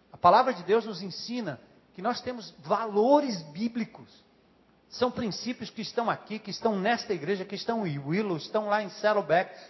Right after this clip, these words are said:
estão nas igrejas da Coreia. São valores, não são os programas. Eu, eu, eu tenho muito problema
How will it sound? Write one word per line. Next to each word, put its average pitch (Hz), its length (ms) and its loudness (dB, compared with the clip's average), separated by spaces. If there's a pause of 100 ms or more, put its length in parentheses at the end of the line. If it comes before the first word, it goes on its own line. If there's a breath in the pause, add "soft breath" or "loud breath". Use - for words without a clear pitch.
estão 214 380 2
nas 202 220 4
igrejas 180 320 2
da 180 80 4
Coreia. 175 480 2 (140 loud breath)
São 247 240 -6
valores, 233 920 2
não 226 260 -8
são 262 200 0
os 220 140 -6
programas. 208 920 0 (960)
Eu, 202 360 4
eu, 170 300 -4 (760)
eu 170 140 -4
tenho 190 260 -8
muito 160 560 2
problema 135 520 -4